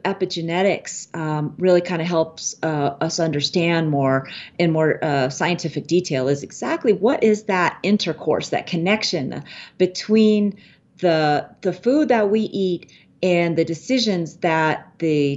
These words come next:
D N A inside every single one of our cells makes. Is it going to express the protein for building bone or not?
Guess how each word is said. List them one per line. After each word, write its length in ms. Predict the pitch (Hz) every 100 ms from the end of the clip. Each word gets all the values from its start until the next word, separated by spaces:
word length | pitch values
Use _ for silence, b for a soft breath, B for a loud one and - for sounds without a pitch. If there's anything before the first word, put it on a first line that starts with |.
| 143
D 180 | 214 196
N 120 | 180
A 180 | 180 165
inside 380 | 151 170 156
every 160 | 156 170
single 260 | 170 165 151
one 160 | 160
of 100 | 147
our 120 | 139
cells 420 | 139 165 143 139 147
makes. 460 | 147 123 - -
Is 160 | 160 147
it 80 | -
going 260 | 131 147
to 320 | 151 185 175 -
express 680 | 156 - - 147 156 202
the 100 | -
protein 440 | 220 233 233 233 233
for 120 | 220
building 280 | 214 226 226
bone 360 | 214 220 247 240
or 100 | 160
not? 440 | 160 202 262 -